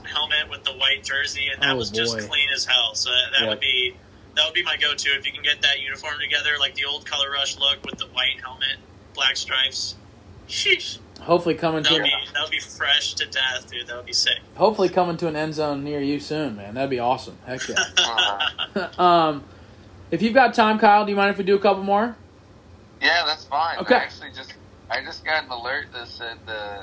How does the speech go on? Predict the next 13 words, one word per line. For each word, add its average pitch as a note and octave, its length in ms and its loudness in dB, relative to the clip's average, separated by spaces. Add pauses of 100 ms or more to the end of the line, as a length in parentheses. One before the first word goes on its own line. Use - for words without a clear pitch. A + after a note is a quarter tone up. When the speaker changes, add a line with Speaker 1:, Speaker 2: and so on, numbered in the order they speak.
(160)
Speaker 3:
um, G2 400 -10 (600)
the - 160 -20
Packers A2+ 420 -2
are G#2+ 140 -4
without, G#2 540 0 (160)
uh, G2 420 -6
Myers G#2+ 580 -4
this, F#2+ 280 -18 (200)
on F#2+ 180 -8
Sunday G2 440 -10
too, B2 280 -12
the F#2+ 120 -12
center. A2+ 360 -4